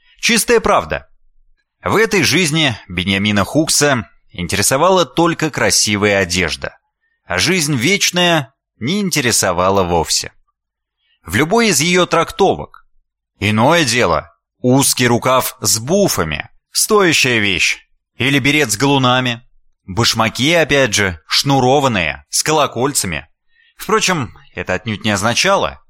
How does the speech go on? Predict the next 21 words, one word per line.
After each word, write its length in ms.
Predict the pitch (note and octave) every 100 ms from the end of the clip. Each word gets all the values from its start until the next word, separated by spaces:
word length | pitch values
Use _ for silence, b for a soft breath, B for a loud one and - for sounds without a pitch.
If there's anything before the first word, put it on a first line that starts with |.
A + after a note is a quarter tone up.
| _ _ _ -
что 200 | - G3
молодой 400 | G3 F3+ F#3 E3
человек 480 | D#3 D#3+ D#3+ D#3+
намерен 360 | C3+ B2 B2 B2
стать 380 | - B2+ A#2+ -
портным 540 | A#2 A2 - C3+ C3
или 120 | B2+
башмачником. 1000 | B2 C3 - D3+ D#3+ C3 - D#2 - C#2+ - _ _ _ _ _ _
Одежду, 720 | E2 E2 C#3 E3+ - E2 D#2 _ _
обувь 580 | C#3+ E3+ D3 E2+ - - _ _ _
и 160 | C3+
головные 580 | F#3+ G3+ G3 E3+ E3 F#2+
уборы 580 | E2+ F2 G#2+ F#3 F#3+ D#3+ - _ _ _
он 220 | - F#3+
желал 420 | A2 C#3 A#2 A2 A#2+
носить, 640 | C3+ - F2 D2+ - - _
а 100 | -
никак 320 | F2 F#2 F#2+ -
не 100 | G2+
изготовлять. 720 | F#2 G#2+ D3+ D3+ E2+ - - _ _ _ _ _ _ _
Однажды, 640 | - G2 C3+ A3 D#3 F#3